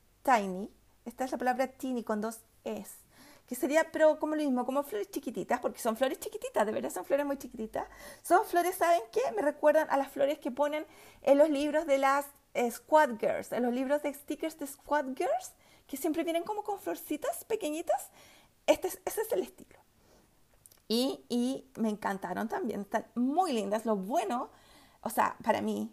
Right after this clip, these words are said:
para mí, obvio, que como las flores estas son chiquititas, eh, son como muy perfectas para usarlas en un, en un,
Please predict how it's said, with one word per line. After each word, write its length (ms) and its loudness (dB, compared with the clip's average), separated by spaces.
para 220 -4
mí, 240 -4
obvio, 320 -2
que 120 -4
como 200 0
las 100 -2
flores 240 -6
estas 200 -8
son 120 -12
chiquititas, 720 -6
eh, 920 2
son 300 2
como 260 4
muy 140 0
perfectas 480 -2
para 160 0
usarlas 420 0
en 80 -4
un, 400 -4
en 140 -4
un, 760 -4